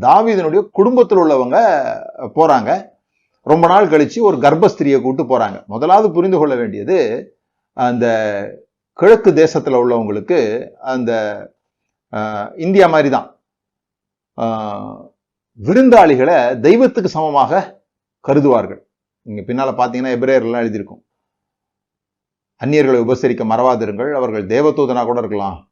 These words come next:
அப்படின்ற மாதிரி இருக்கும். So இவங்களுடைய கலாச்சாரமே எப்படின்னு சொன்னா, வருகிறவர்களை வரவேற்று அவர்களுக்கு தங்கள் வீடுகள்ல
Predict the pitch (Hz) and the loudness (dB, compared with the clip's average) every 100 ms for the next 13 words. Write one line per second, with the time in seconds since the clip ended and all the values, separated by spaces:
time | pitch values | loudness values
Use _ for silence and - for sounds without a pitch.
0 | _ - 107 110 101 101 104 98 - _ | _ -12 -8 -6 -8 -8 -8 -10 -16 _
1 | _ _ _ _ _ _ _ _ _ - | _ _ _ _ _ _ _ _ _ -4
2 | 117 101 120 147 - _ _ _ _ _ | -2 0 -4 -6 -10 _ _ _ _ _
3 | _ _ _ _ _ _ _ _ _ _ | _ _ _ _ _ _ _ _ _ _
4 | _ _ _ _ _ _ _ _ _ 123 | _ _ _ _ _ _ _ _ _ -4
5 | 135 135 123 120 117 127 196 208 190 185 | 0 2 2 0 0 -2 -2 2 2 2
6 | 185 143 147 117 92 87 107 143 147 _ | 0 -2 -4 -8 -12 -12 -12 -14 -18 _
7 | _ _ _ _ 92 _ _ 92 113 190 | _ _ _ _ -20 _ _ -6 -2 2
8 | 208 175 123 98 92 92 113 151 - _ | 4 2 0 -4 -8 -6 -4 -4 -8 _
9 | _ _ _ _ _ _ - 98 131 165 | _ _ _ _ _ _ -10 -4 0 2
10 | 151 - 101 110 147 147 - _ _ _ | 2 0 -6 -4 -4 -6 -14 _ _ _
11 | _ _ _ _ _ _ - 143 170 160 | _ _ _ _ _ _ -2 0 2 0
12 | 127 131 120 110 180 240 160 113 113 151 | -2 -4 -4 -2 0 2 0 0 -2 -2
13 | 101 107 | -4 -8